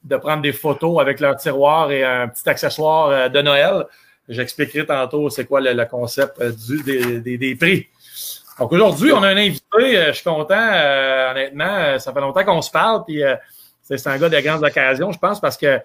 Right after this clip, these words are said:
il voulait avoir son show à lui, puis il dit : « Non, moi, je vais attendre, puis on fait ça, à, à, moi, ça me tente de faire ça à la fin, tout ça, pas de problème. »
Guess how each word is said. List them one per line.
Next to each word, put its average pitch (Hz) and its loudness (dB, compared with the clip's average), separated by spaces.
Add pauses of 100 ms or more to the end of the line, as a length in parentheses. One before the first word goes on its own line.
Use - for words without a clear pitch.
(280)
il 123 -10
voulait 151 4
avoir 151 2
son 160 -2
show 170 0
à 147 4
lui, 151 -4
puis 156 -12
il 123 -18
dit : « 123 -14
Non, 147 -2
moi, 147 -6
je 117 -14
vais 147 0
attendre, 147 -4
puis 127 -12
on 120 -10
fait 123 -6
ça, 139 -2 (280)
à, 131 -16
à, - -4
moi, 127 -8
ça 127 -4
me 123 -12
tente 143 -2
de 135 2
faire 135 0
ça 139 0
à 127 2
la 117 -4
fin, 151 -4
tout 151 -12
ça, 156 -4
pas 151 -2
de 117 -6
problème. » 139 0